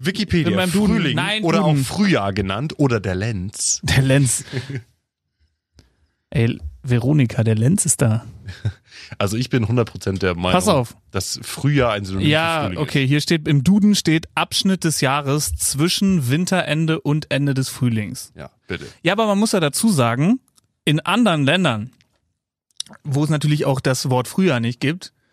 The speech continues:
Speaker 2: kannst du das ja nicht unbedingt gleichsetzen, weil zum Beispiel auf der Südhalbkugel ist der Frühling ja im Herbst bei uns quasi.
Speaker 1: Du meinst, w-
Speaker 2: Der Frühling ist dort von, sagen wir mal, Oktober bis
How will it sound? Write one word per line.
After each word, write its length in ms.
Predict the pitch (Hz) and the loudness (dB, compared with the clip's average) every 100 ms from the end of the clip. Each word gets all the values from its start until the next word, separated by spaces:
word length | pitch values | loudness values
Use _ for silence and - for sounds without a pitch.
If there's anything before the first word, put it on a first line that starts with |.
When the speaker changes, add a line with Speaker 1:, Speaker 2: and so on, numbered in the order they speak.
| _ _ - | _ _ -4
Speaker 2:
kannst 220 | 165 160 | -4 0
du 40 | |
das 200 | 151 151 | 0 0
ja 160 | 147 135 | 2 2
nicht 240 | 143 165 | 0 0
unbedingt 320 | 170 147 143 131 | 2 2 2 2
gleichsetzen, 580 | 151 175 127 - 151 139 | 0 0 -2 0 0 2
weil 140 | 135 | 0
zum 140 | 139 | 0
Beispiel 460 | 131 139 - 131 135 | 0 0 0 0 0
auf 180 | - 127 | -2 0
der 300 | 139 120 - - | 0 0 -2 -4
Südhalbkugel 840 | 190 196 131 120 - 117 127 180 - - _ _ - | -2 2 0 0 0 2 2 0 -4 -18 _ _ -4
ist 180 | 143 | 0
der 80 | 151 | 0
Frühling 440 | - 160 160 160 147 | 0 2 2 2 2
ja 360 | 147 147 151 _ _ _ _ _ _ _ | 2 0 -2 _ _ _ _ _ _ _
im 380 | - 143 143 143 | -2 2 2 2
Herbst 480 | 123 - - - - | 0 0 -2 -4 -4
bei 100 | 123 | 0
uns 240 | 123 107 | 0 -2
quasi. 400 | - 107 101 98 - - - - - | -4 -4 -4 -6 -12 -16 -14 -14 -10
Speaker 1:
Du 80 | 113 | -4
meinst, 480 | 120 139 92 - - | -4 -4 -6 -14 -14
w- 160 | 104 113 | -6 -4
Speaker 2:
Der 160 | 139 143 | -2 0
Frühling 400 | 214 233 254 233 | 2 2 2 0
ist 240 | 196 - | 0 2
dort 340 | 185 208 - 302 | 2 2 -2 -12
von, 360 | - 175 196 - | -2 -2 -2 -2
sagen 220 | 147 175 | -2 0
wir 60 | 185 | 0
mal, 200 | 180 175 165 | 0 0 -2
Oktober 500 | - 180 190 185 170 | -2 0 2 2 2
bis 440 | 151 170 - | 0 0 -4